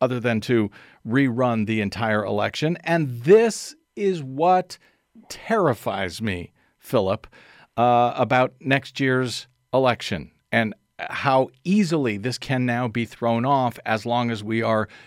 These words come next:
using these systems. Do you share, I know Kevin already said he does, do you share that concern as well?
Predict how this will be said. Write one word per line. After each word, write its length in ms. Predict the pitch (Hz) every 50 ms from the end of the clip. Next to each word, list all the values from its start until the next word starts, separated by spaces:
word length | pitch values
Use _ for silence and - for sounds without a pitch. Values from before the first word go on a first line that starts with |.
| _ -
using 560 | - 113 127 151 143 117 139 135 135 135 107 110
these 220 | 120 120 117 104
systems. 500 | - - 113 98 - - - 82 78 -
Do 140 | - - 104
you 320 | 104 107 127 170 196 190
share, 480 | 160 - - 165 139 127 123 123 123 123 - - - -
I 60 | 123
know 140 | 117 110 107
Kevin 320 | - 156 156 139 147 131
already 180 | 123 120 113 110
said 220 | - - 123 104
he 80 | 101 98
does, 200 | 107 107 113 107
do 140 | 104 - 117
you 100 | 127 123
share 220 | - - 135 131
that 180 | 127 127 127 -
concern 360 | - 123 113 - 135 131 127
as 100 | 120 -
well? 240 | 127 123 135 -